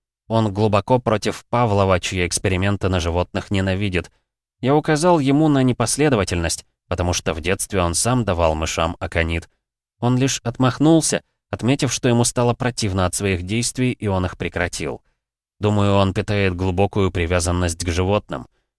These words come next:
Он самокритичен в том смысле, что не склонен оправдываться и является исключительно совестливым человеком. Второго июня тысяча девятьсот восемьдесят второго года –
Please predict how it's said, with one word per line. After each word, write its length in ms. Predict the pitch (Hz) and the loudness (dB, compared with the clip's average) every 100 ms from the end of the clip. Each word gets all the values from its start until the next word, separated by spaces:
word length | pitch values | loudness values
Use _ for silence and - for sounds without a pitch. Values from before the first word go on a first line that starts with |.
| _ | _
Он 160 | 131 143 | -2 0
самокритичен 800 | - 151 143 156 147 135 127 113 | 2 2 2 2 2 0 2 0
в 80 | - | 2
том 180 | 113 | 0
смысле, 380 | 107 123 123 123 | 2 0 2 0
что 200 | 117 117 | -2 0
не 100 | 107 | 0
склонен 420 | 101 - 110 107 | 0 0 0 0
оправдываться 640 | 98 104 107 113 123 123 131 - _ - | -2 0 0 2 0 0 -4 -6 _ -8
и 80 | 110 | -2
является 580 | 104 95 123 139 - - | 0 2 2 0 -2 -4
исключительно 760 | - - 107 95 123 127 123 123 | -4 -2 0 0 0 0 2 0
совестливым 680 | - 92 87 - 90 90 90 | 0 0 0 -2 0 0 0
человеком. 720 | - 87 92 82 - - - _ _ _ _ _ _ _ _ _ _ _ | 0 0 2 0 -2 -10 -16 _ _ _ _ _ _ _ _ _ _ _
Второго 400 | - 110 185 185 | -6 0 2 4
июня 360 | 165 156 165 160 | 4 4 4 2
тысяча 360 | 147 131 120 | 0 0 0
девятьсот 400 | 117 110 110 117 | 2 0 0 0
восемьдесят 560 | 107 104 104 95 - 92 | 0 0 0 0 0 -2
второго 380 | - 95 98 92 | 0 2 4 4
года – 340 | 90 139 123 | 2 2 2